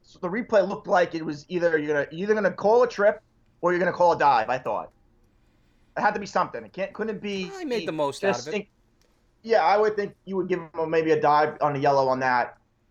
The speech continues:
Speaker 1: But I, and then, then you give the, then you give the second yellow to Herrera on the slip, and then, um, you give him that, which is, shouldn't have happened.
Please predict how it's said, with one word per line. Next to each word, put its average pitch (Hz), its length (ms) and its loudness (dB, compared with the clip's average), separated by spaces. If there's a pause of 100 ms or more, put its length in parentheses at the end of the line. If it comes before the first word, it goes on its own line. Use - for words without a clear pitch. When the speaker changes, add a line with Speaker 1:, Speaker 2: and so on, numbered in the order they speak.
(140)
Speaker 1:
But 190 120 4
I, 180 120 4 (100)
and 180 80 -2
then, 185 240 0 (420)
then 240 180 2
you 254 60 -4
give 220 200 2
the, 185 220 -2 (100)
then 240 220 -2
you 247 80 -4
give 185 260 0
the 156 320 -4
second 196 300 0
yellow 170 260 2
to 156 140 0
Herrera 147 560 4
on 131 80 -2
the 120 60 -10
slip, 127 440 -2
and 175 100 0
then, 185 140 2 (120)
um, 214 420 2 (240)
you 180 100 -14
give 233 160 0
him 220 100 -4
that, 190 220 0 (240)
which 170 220 -8
is, 151 180 -12 (220)
shouldn't 247 260 -2
have 170 100 0
happened. 139 300 0